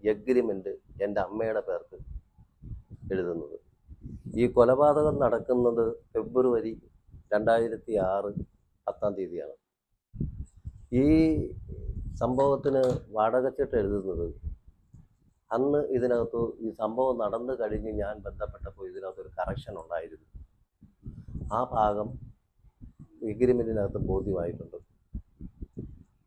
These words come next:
പിന്നെ ഈ സംഭവത്തിന് ശേഷം പൊതുജനങ്ങളുടെയും എൻ്റെയും അൻ-, അന്വേഷണത്തിൽ മനസ്സിലായിട്ടുള്ളത്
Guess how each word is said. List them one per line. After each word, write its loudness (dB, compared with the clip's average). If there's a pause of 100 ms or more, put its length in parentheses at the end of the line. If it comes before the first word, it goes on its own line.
(240)
പിന്നെ 0 (360)
ഈ 2 (240)
സംഭവത്തിന് 2 (140)
ശേഷം 4 (560)
പൊതുജനങ്ങളുടെയും 2 (600)
എൻ്റെയും 4 (500)
അൻ-, -4 (260)
അന്വേഷണത്തിൽ 2
മനസ്സിലായിട്ടുള്ളത് -2